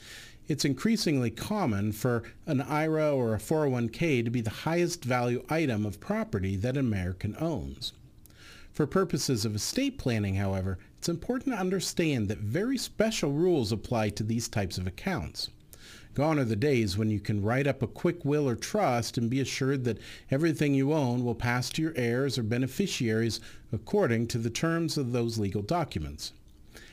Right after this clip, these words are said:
Instead, it's become critically important for families to understand both the laws applicable to wills and trusts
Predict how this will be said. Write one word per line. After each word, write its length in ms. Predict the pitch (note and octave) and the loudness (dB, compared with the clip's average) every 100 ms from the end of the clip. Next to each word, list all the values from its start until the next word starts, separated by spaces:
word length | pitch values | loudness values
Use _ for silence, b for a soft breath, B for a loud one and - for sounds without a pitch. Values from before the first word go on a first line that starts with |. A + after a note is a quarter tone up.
| B B E3 | B B -4
Instead, 600 | D3 - B3 G3+ C3+ B2+ | -4 0 4 4 4 4
it's 240 | C#3+ C3 | 0 0
become 320 | - E3+ F3+ | -2 0 0
critically 540 | E3 - A#3 C4 - F#3+ | 0 0 0 0 0 0
important 680 | C3 - F#3+ D#3+ G2 G#2 - | 0 0 0 0 -2 -4 -4
for 160 | - | -4
families 600 | A#2 - D3+ E3 F#3+ E3+ | -2 0 2 2 0 -2
to 120 | - | -2
understand 600 | D3+ D3+ C3+ - C3+ A2+ | 0 0 0 0 0 2
both 220 | G#2+ G#2 - | 0 -2 -2
the 60 | |
laws 480 | G2+ G2 A#2 D3 D#3 | 0 0 0 0 -2
applicable 560 | - - G#3 G3+ A2+ G2 | -6 -2 0 0 0 -2
to 140 | - | -2
wills 340 | G2 G#2+ G2+ | -2 0 0
and 140 | F#2 F2 | -2 -4
trusts 480 | - E2+ F#2+ - | -4 -4 -4 -8